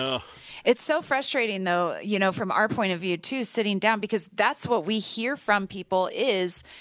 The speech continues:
Speaker 2: "Hey, this is hard. Like, inflation is, um, it, I, I feel it." And, and we see that even in people's plans. And I think a lot of times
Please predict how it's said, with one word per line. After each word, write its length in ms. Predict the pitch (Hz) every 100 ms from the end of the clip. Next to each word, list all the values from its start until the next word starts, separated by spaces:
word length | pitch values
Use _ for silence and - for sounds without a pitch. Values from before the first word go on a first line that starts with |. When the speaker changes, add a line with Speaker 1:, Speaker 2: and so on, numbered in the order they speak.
| -
Speaker 2:
"Hey, 180 | - 247
this 280 | 160 214 -
is 120 | 269
hard. 380 | - 226 277 185
Like, 180 | 160 160
inflation 720 | 175 180 214 196 - 254 226
is, 540 | 175 190 196 202 - -
um, 520 | 175 165 160 139 87 -
it, 220 | 185 - -
I, 80 | 123 -
I 160 | 190
feel 440 | 190 - 220 285 208
it." 180 | 110 -
And, 240 | 185 180 180 - -
and 200 | 208 214
we 160 | 233 233
see 340 | - 254 294
that 380 | 339 196 190 196 -
even 340 | 240 277 254
in 220 | - 220
people's 340 | 214 202 196 220
plans. 340 | 240 269 285
And 80 | 233
I 60 | 202
think 300 | 214 220 - - - -
a 80 | 190
lot 260 | 196 208
of 100 | 233
times 760 | - 254 302 233 220 220 -